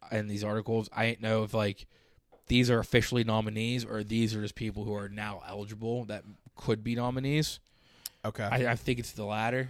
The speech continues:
Speaker 1: I think it's
Speaker 2: It
Speaker 1: they're
Speaker 2: sound-, the way
Speaker 1: eligible
Speaker 2: you
Speaker 1: to be
Speaker 2: described it, it sounded like the latter.
Speaker 1: Did that?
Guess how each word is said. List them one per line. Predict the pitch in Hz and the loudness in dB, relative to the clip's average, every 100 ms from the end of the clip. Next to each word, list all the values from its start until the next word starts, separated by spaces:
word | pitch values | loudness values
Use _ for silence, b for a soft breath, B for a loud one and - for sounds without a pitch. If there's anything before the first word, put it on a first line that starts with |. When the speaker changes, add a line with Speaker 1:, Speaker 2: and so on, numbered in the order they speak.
| - | -8
Speaker 1:
I | 110 | -6
think | 110 | -4
it's | 104 - - _ | -4 -6 -12 _
Speaker 2:
It | 139 135 | -10 -2
Speaker 1:
they're | 143 | 4
Speaker 2:
sound-, | 120 190 127 131 | 8 10 10 10
the | |
way | 165 202 | 10 10
Speaker 1:
eligible | |
Speaker 2:
you | 208 | 10
Speaker 1:
to | 135 | 8
be | 135 | 8
Speaker 2:
described | 139 123 104 | 8 6 4
it, | 98 | -4
it | |
sounded | - 104 101 | -4 -4 -4
like | 92 95 | -8 -12
the | 85 | -12
latter. | 90 139 | 4 6
Speaker 1:
Did | 139 | 8
that? | 139 | 6